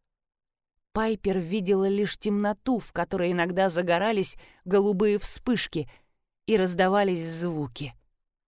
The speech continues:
Множество голосов зазвучали громче. "Это уже слишком! Не спорь со мной". Пайпер испуганно метнулась в сторону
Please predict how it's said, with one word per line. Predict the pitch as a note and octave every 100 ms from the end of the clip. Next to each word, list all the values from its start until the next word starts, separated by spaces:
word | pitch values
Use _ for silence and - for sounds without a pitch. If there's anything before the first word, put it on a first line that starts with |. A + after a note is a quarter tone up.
| _ _ _
Множество | F3+ G3+ A#3 B3+ G#3 - G3
голосов | G3 F#3+ F#3 - C4+ F3+
зазвучали | F#3+ F#3 G#3 - A#3 G#3+
громче. | G3 G#3+ A#3+ G3+ - E3 B2 _ _ _ _ _ _ _ _ _ -
"Это | F#3 F3+ G3+
уже | G#3+ F#3+ B3+
слишком! | - C#4+ G#3+ - A#3 B2 - _ _ _ _ _ _
Не | D#3 E3+
спорь | - G#3 G3
со | - D#3+
мной". | F3 D#3 B2+ - _ _ _ _ _ _ _ _ _
Пайпер | - C4+ B3+ A#3
испуганно | A3+ - C#4+ A#3 A3+
метнулась | A3 A3 - B3 A#3 G3+
в | -
сторону | - D4+ D#4+ D4 C#4